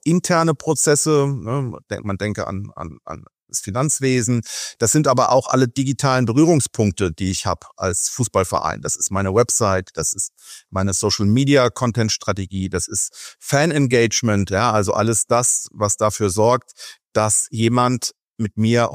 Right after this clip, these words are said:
heute digital interagieren kann, als wichtigstes Tool, um mit mir zu interagieren. Ja, also ein Fan des ersten F C Nürnberg, der kann genau zweimal pro Monat, äh, zu uns ins Stadion kommen, weil wir zweimal pro Monat, pro Monat zu Hause spielen.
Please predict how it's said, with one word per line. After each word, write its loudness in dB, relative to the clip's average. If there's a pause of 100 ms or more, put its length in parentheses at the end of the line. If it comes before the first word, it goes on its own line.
heute 2 (140)
digital 0
interagieren 0
kann, 0 (380)
als 0
wichtigstes 0
Tool, 4 (160)
um 2
mit 0
mir 2
zu -4
interagieren. -4 (400)
Ja, -2
also 0
ein 0
Fan 2
des -2
ersten 0
F -4
C -2
Nürnberg, 2 (340)
der 0
kann 0
genau 2
zweimal 2
pro -2
Monat, 2 (340)
äh, 4
zu -2
uns 2
ins 2
Stadion 2
kommen, 0
weil 2
wir 0
zweimal 0
pro -4
Monat, -2
pro -10
Monat -2
zu -4
Hause 2
spielen. 0